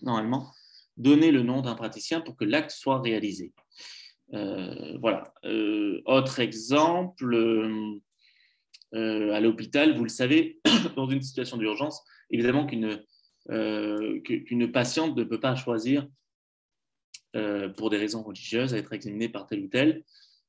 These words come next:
Euh, il faut, il faut rappeler que le, le droit de choisir son praticien, il ne s'applique pas en situation d'hôpital, en situation d'urgence. Dans la médecine de ville, chacun choisit son médecin, mais, mais pas en situation, euh, d'urgence. Et là, s'il y a un désaccord, le médecin peut d'ailleurs faire appel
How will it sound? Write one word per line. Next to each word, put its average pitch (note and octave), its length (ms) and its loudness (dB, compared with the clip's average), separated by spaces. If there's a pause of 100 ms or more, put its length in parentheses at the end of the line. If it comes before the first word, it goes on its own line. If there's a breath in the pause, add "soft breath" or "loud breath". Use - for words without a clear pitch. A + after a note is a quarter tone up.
(120)
Euh, G#2 1200 -4 (160)
il A#2+ 160 -4
faut, C3 340 2
il A2 60 -4
faut G#2+ 140 -8
rappeler D3 340 2
que A2+ 80 -4
le, G2+ 300 -2
le G#2+ 120 -2
droit A2+ 200 2
de A#2 60 -8
choisir A2 300 -4
son - 120 -14
praticien, C#3 580 -8 (400 soft breath)
il A2+ 80 -4
ne - 40 -6
s'applique B2+ 320 -6
pas C#3+ 260 4
en G#2+ 100 -8
situation G#2+ 400 -6
d'hôpital, G2+ 360 -6
en G2+ 60 -12
situation G2+ 380 -10
d'urgence. G2 360 -14
Dans A2 120 -2
la G#2 100 0
médecine A2 360 -2
de A2 80 2
ville, A#2+ 360 -2
chacun - 280 -12
choisit G#2 240 -8
son G#2+ 120 -12
médecin, A#2+ 320 -6
mais, A2 220 -6 (480 soft breath)
mais A2+ 80 -4
pas B2+ 140 0
en B2 120 0
situation, A#2 680 -10
euh, G2+ 140 -14 (1000)
d'urgence. G2+ 400 -10
Et G2 80 -4
là, A#2 200 4
s'il G#2+ 220 -8
y G#2+ 40 -6
a G2+ 40 -8
un F#2+ 40 -8
désaccord, G2 460 -2
le G2+ 100 -4
médecin F#2+ 260 -8
peut G#2 100 -10
d'ailleurs G2 280 -10
faire G2 120 -10
appel G#2 340 -6